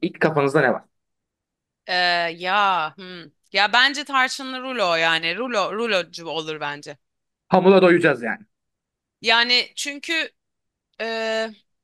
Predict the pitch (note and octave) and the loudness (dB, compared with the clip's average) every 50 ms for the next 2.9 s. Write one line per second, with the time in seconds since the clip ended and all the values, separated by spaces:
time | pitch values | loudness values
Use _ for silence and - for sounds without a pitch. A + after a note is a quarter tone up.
0 | _ _ _ A#3 A3+ - - D#4 D#4 D#4+ E4 D#4 C#4 B3+ B3+ C4+ D4+ E4 E4+ _ | _ _ _ -10 -8 -8 -8 -6 -4 -4 -2 -2 -2 -2 -2 -4 -6 -10 -18 _
1 | _ _ _ _ _ _ _ _ _ _ _ _ _ _ - - - C#4+ C#4+ - | _ _ _ _ _ _ _ _ _ _ _ _ _ _ -12 -8 -6 -6 -6 -8
2 | - A#3 G#3 A3 G3 F3+ - - E3+ - - E3 D3+ D3 D3+ D#3 D#3 | -10 -8 -4 -2 -2 -2 -2 -6 -12 -14 -12 -10 -8 -6 -8 -8 -10